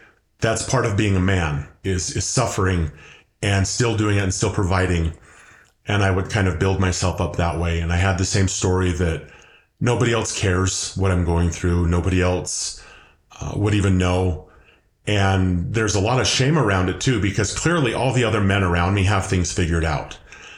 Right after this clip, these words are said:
Their finances are in better order. Their relationships are in better order. Their health is in better order. They're better parents. They're all, all the things. This was the narrative. And most of my life was just making sure that everybody else felt okay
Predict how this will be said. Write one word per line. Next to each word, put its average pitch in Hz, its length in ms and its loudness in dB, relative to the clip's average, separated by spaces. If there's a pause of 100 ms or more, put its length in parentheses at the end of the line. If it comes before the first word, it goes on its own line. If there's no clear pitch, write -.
(120)
Their 90 160 2
finances 113 640 0
are 107 80 2
in 95 80 2
better 101 200 0
order. 98 320 0
Their 90 120 0
relationships 101 720 0
are 104 80 2
in 95 80 2
better 92 240 2
order. 87 520 2 (360)
Their 90 180 2
health 110 320 0
is 110 140 0
in 110 100 0
better 98 260 2
order. 90 640 0 (260)
They're 98 120 0
better 113 240 2
parents. 104 600 0
They're 82 320 -2 (160)
all, - 360 0
all 139 180 0
the 131 80 2
things. - 600 -4
This 127 200 0
was 143 160 2
the 135 100 0
narrative. 92 540 -2 (200)
And 104 680 0 (120)
most 113 340 0
of 117 80 -2
my 120 120 2
life 95 340 0
was 95 100 0
just 101 220 -2
making 101 320 0
sure 101 180 0
that 92 120 0
everybody 104 300 0
else 101 220 -2
felt 104 260 -2
okay 95 720 -2